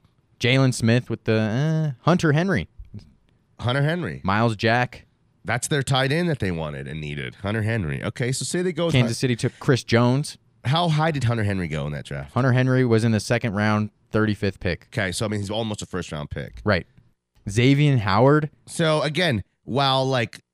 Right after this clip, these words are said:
Speaker 2: at the time, it's like, how could there be a right or wrong at the time? But now looking back, you're seeing, you know, what would have been obviously the right thing to do. The right thing to do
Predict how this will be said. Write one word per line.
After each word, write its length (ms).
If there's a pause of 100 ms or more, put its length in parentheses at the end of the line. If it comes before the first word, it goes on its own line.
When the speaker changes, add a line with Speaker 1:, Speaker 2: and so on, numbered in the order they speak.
(120)
Speaker 2:
at 200
the 100
time, 680
it's 160
like, 320 (120)
how 160
could 160
there 120
be 440
a 320 (600)
right 380
or 160
wrong 320
at 120
the 100
time? 440 (300)
But 120
now 120
looking 340
back, 400
you're 120
seeing, 360
you 60
know, 100
what 220
would 140
have 100
been 420
obviously 800 (560)
the 140
right 420
thing 220
to 120
do. 460 (200)
The 100
right 260
thing 220
to 100
do 560